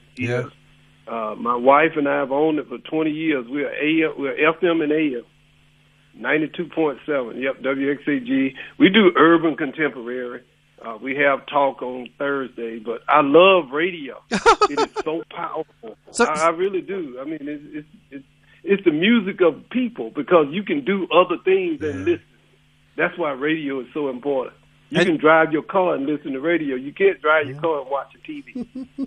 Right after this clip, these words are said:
Speaker 2: <laughs> And you've
Speaker 1: Well,
Speaker 2: got
Speaker 1: at
Speaker 2: your
Speaker 1: least you're
Speaker 2: own
Speaker 1: not
Speaker 2: slot
Speaker 1: supposed
Speaker 2: also? You've got a show?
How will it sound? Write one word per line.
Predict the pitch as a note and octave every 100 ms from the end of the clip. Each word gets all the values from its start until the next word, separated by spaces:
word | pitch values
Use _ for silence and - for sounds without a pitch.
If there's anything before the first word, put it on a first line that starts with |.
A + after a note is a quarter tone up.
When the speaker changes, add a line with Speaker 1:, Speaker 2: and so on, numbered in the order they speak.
| - D#4 - - - - -
Speaker 2:
<laughs> | -
And | A3
you've | A#3
Speaker 1:
Well, | G#3+ F#3
Speaker 2:
got |
Speaker 1:
at | G3
Speaker 2:
your | B3
Speaker 1:
least |
you're | -
Speaker 2:
own |
Speaker 1:
not | D#3+
Speaker 2:
slot | C#3+ C4 -
Speaker 1:
supposed | A#3+ B3+ C4+
Speaker 2:
also? | D#4 _ -
You've | F3
got | E3+ F#3+
a |
show? | G3 B3 G#3+